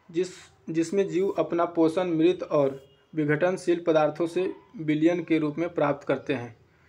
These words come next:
तो कौन सा जो है पोषण का नाम है? तो स्मि-, मृत जीवी पोषण है। इसका राइट आंसर ऑप्शन बी हो जाएगा। अगला प्रश्न, निम्नलिखित में से कौन सा औ-,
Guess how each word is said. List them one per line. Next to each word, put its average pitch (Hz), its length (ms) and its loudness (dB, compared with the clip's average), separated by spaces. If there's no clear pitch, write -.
तो 151 80 0
कौन 170 180 0
सा 180 260 2
जो 170 240 2
है 170 80 4
पोषण 170 420 0
का 170 120 0
नाम 170 240 -2
है? 214 100 -8
तो 160 80 -2
स्मि-, 160 680 -4
मृत 170 360 0
जीवी 151 260 2
पोषण 131 360 -6
है। 131 120 -16
इसका 160 220 -4
राइट 165 200 4
आंसर 160 200 -2
ऑप्शन 170 600 -2
बी 156 160 2
हो 147 120 6
जाएगा। 160 260 4
अगला 160 220 4
प्रश्न, 196 220 2
निम्नलिखित 175 380 0
में 180 100 -2
से 175 140 -2
कौन 170 280 0
सा 185 220 2
औ-, 196 300 2